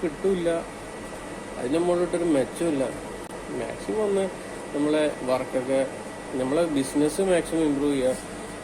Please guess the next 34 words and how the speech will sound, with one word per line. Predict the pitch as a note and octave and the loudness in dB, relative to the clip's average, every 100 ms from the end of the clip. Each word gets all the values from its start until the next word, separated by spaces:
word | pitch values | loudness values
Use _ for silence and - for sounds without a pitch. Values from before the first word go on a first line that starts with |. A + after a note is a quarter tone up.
| - | -8
എന്ന് | - | -4
വെച്ചാൽ | B2 C#3 C#3+ C3 | 0 2 2 0
ബിസിനസ്സിന് | C3 C#3 C3 D#3 | -2 -4 0 2
മുകളിൽ | D#3 D3+ D#3 | 4 4 4
പിടിക്കാനുള്ള | C#3+ B2+ C#3 C#3 C#3 | 2 2 2 4 4
പരിപാടി | C3 B2 B2+ | 2 2 2
നോക്കുക. | B2+ A2 A2+ | 2 0 -2
എന്ന് | A2 A#2+ | -2 0
വെച്ചാൽ | C3 C3+ | 2 2
കുറേ | B2+ C#3 D3+ | 2 2 2
കടേൻ്റെ | D3 C3+ C#3 D3+ | 2 2 4 4
മുകളിൽ | D#3+ D#3 D3+ | 4 4 4
കുറേ | D3+ | 2
ഷോ | D3+ C3 C#3 | 4 4 4
കയറ്റിയിട്ടൊന്നും | D#3+ D3 C#3+ D3 D3+ D3 B2 | 2 0 2 4 4 2 0
നമുക്കൊന്നും | B2+ C3+ C#3+ D3 E3 D#3 | 0 0 2 4 2 2
തിരിച്ചെടുക്കുന്നില്ല. | C3+ C#3 A#2+ A#2+ A#2 B2 | 0 0 -2 -2 0 0
നമുക്ക് | C3+ D3 F3 - - - - | -2 -2 -4 -6 -10 -10 -4
മാക്സിമം | C3+ B2+ - D3+ | -2 0 0 0
കസ്റ്റമറെ | C#3+ - C3+ C#3+ | 0 2 2 2
പിടിച്ച് | D3 C#3 C3+ | 2 0 -2
കച്ചവടം | C3 - B2+ C#3+ | -2 0 0 2
ചെയ്തിട്ട് | C#3+ C3 C3 C3 | 2 2 -2 -2
കച്ചവടമൊക്കെ | A#2+ - C3 D3+ E3 | -4 0 2 2 2
നല്ല | D#3+ D3+ D3 | 2 4 4
ഡെവലപ്പ് | C3+ C3+ C#3+ | 4 4 2
ആണെന്ന് | D3+ D3+ | 2 4
തോന്നിയിട്ടുണ്ടെങ്കിൽ | C#3 C3+ C3+ C#3 C3+ | 2 2 2 2 0
എന്ത് | B2+ | 0
ചെയ്യാം, | B2 A#2 - - - - - - - - | 0 -2 -4 -8 -10 -10 -10 -10 -8 -2
ഇന്റീരിയർ | B2+ B2+ B2+ C#3 | 0 0 2 2
വർക്കൊക്കെ | C3 - B2+ C3 | 2 2 -2 -2
സ്റ്റാർട്ട് | B2+ A#2 B2 | 0 0 0
ചെയ്യാം. | A#2+ | -2